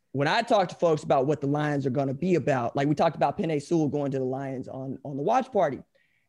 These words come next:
And the question was, can you really trust an offensive lineman to be your alpha, right? Because that's what you're doing with your first pick in the, in the draft. You're saying,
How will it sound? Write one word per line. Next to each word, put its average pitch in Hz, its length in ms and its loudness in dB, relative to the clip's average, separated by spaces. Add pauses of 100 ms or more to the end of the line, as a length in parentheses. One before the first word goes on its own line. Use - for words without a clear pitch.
And 160 440 -4 (100)
the 147 100 -6
question 220 580 0
was, 147 420 0 (460)
can 156 260 -6
you 277 240 4
really 233 540 4
trust 208 360 0
an 156 80 2
offensive 180 460 2
lineman 165 320 0
to 143 40 2
be 135 120 2
your 156 300 2
alpha, 131 360 -4 (320)
right? 147 260 0
Because 151 240 0
that's 180 220 2
what 202 140 0
you're 185 100 4
doing 160 400 4
with 147 160 0
your 160 80 2
first 165 340 -2
pick 160 180 0
in 143 100 0
the, 139 180 -4
in 143 80 0
the 147 80 0
draft. - 400 0
You're 165 140 4
saying, 160 360 0